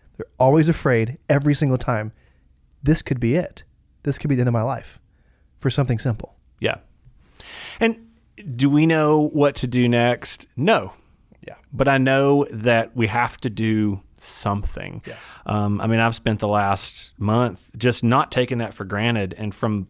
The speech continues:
Speaker 2: my little tiny world, um, you know, learning what I thought that I already knew about Black artists, and particularly underrepresented,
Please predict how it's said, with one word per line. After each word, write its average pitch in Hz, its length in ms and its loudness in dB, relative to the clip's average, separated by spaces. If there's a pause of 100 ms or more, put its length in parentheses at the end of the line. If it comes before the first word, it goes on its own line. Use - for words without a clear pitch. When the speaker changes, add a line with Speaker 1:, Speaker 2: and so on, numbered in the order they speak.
Speaker 2:
my 117 220 2
little 117 400 4
tiny 113 380 -2
world, 101 480 2 (440)
um, 107 520 2 (300)
you 113 120 -4
know, 95 280 -6 (640)
learning 127 380 4
what 123 120 4
I 113 80 4
thought 123 320 0
that 113 100 0
I 107 40 4
already 104 380 0
knew 95 420 -10 (400)
about 101 480 0
Black 107 260 0
artists, 104 360 2
and 104 100 -2
particularly 110 600 -2 (100)
underrepresented, 104 1080 0